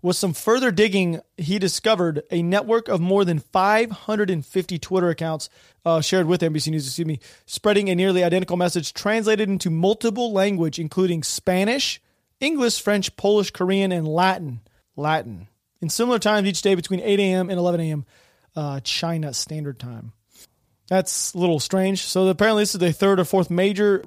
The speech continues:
different redirection the Chinese officials have gone in and tried to show that covid outbreak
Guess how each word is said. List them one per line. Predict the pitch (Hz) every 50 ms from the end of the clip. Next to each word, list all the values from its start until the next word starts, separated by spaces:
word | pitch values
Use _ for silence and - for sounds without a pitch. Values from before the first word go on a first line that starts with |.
| - -
different | 156 180 175 - 170 147 -
redirection | - 151 143 180 220 208 175 165 170 165 156 - 160
the | 165 156
Chinese | - 175 180 180 165 147
officials | 143 165 151 170 165 143
have | 160 165
gone | 143 175 175 175 175 170 151 - - - - - - _ _ _
in | - 190 180 175
and | 170 160
tried | - - 175 175 170 -
to | - 160
show | 151 - - 175 165 160
that | 160 151 -
covid | - 165 170 160 160
outbreak | 156 156 147 156 156 151 143 - -